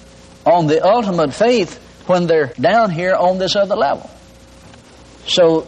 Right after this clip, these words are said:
the farmer couldn't receive the manifestation of his total need met when he didn't plant enough seeds to produce it. Kingdom of God's if a man cast seed in the ground. See, this is a process.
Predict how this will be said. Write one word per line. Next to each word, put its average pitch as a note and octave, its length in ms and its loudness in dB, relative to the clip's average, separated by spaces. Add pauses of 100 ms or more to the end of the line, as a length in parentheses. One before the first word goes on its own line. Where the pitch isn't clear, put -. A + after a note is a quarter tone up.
(120)
the D#3 80 -4
farmer G#3+ 400 0
couldn't G3+ 480 -2 (380)
receive D#3+ 680 0
the C#3 80 -4
manifestation E3+ 880 -2
of C3+ 120 -2
his B2+ 100 -2
total F#3+ 320 0
need A3+ 260 2
met - 380 -4 (1040)
when F#3+ 140 2
he E3 120 2
didn't G3+ 300 0
plant F#3+ 400 -4
enough E3 260 -2
seeds G#3+ 460 -6 (380)
to F#3 40 -4
produce G#3 380 -4
it. - 60 -18 (1400)
Kingdom C#3+ 320 0
of B2 120 -4
God's D3 380 -2
if B2+ 100 -4
a A#2+ 60 -6
man C#3 400 -2
cast G#2 280 -4
seed G#2+ 180 -6
in F#2+ 100 -10
the F2 80 -12
ground. F2+ 160 -10 (140)
See, C4 180 0
this B3 220 0
is B2+ 100 -6
a A#2+ 40 -8
process. - 680 -6